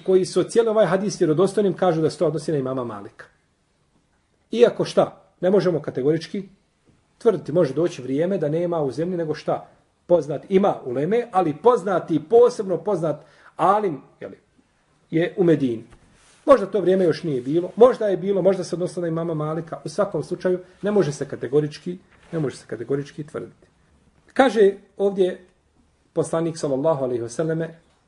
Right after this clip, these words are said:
„Allahumma la taj'al qabri wathanan yu'bad.” Allahu dragi, nemoj učiniti moj kabur kipom koji će biti obožavan. Pa je uzvišeni Allah, te barake o ta'ala, odazvao se dovi poslanika, sallallahu alejhi ve selleme, uslešao i nije zaista učinio taj kabur,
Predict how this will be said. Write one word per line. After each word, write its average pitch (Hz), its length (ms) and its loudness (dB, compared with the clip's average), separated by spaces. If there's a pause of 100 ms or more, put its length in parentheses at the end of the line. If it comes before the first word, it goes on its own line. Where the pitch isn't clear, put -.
(160)
„Allahumma 160 340 4
la 143 100 -2
taj'al 135 320 -6
qabri 123 380 -6
wathanan 113 520 -8 (100)
yu'bad.” 117 420 0 (600)
Allahu 147 400 -2
dragi, 139 340 0
nemoj 185 320 2
učiniti 156 380 -6
moj 135 220 -4
kabur 156 320 -4 (240)
kipom 156 440 -2 (140)
koji 127 160 -2
će 123 140 -10
biti 135 280 -12 (100)
obožavan. 113 500 -8 (760)
Pa 147 80 0
je 147 80 4
uzvišeni 185 380 -2
Allah, 156 260 -4
te 135 100 -4
barake 147 360 -2
o 117 40 -6
ta'ala, 151 420 -6
odazvao 147 480 0
se - 160 -8
dovi 160 240 -2
poslanika, 135 580 -8
sallallahu 127 220 -6
alejhi 117 100 -6
ve - 20 -18
selleme, 151 260 -4
uslešao 190 680 -4
i 147 120 0
nije 190 280 2
zaista 180 400 0
učinio 180 380 0
taj 135 260 -4
kabur, 196 360 -2